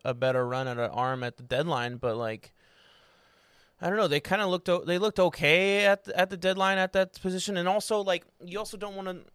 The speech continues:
give up too much to get another starter that, like, potentially you're on the hook for, for another couple years, 'cause you still have Mike Clevinger coming back next year. So, like, that's a lot of money on the books. I don't know. I, I mean, I, it's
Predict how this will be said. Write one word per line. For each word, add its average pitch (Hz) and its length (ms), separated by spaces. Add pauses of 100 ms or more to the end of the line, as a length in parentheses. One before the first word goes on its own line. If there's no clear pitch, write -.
(160)
give 165 180
up 165 160
too 196 200
much 180 320
to 156 80
get 151 160
another 151 300
starter 147 580
that, 123 200
like, 123 220
potentially 147 540
you're 127 180
on 127 160
the 123 140
hook 131 240
for, 127 300
for 120 180
another 120 240
couple 131 240
years, 135 160
'cause - 80
you 135 100
still 214 160
have 196 100
Mike 175 200
Clevinger 156 500
coming 117 220
back 107 260
next - 260
year. 104 220
So, 117 380
like, 117 280 (160)
that's 147 220
a 170 60
lot 156 180
of 147 80
money 143 260
on 123 140
the 123 80
books. - 540 (600)
I 175 100
don't 135 160
know. 92 140 (140)
I, 147 280
I 139 80
mean, 135 380
I, - 160 (580)
it's - 240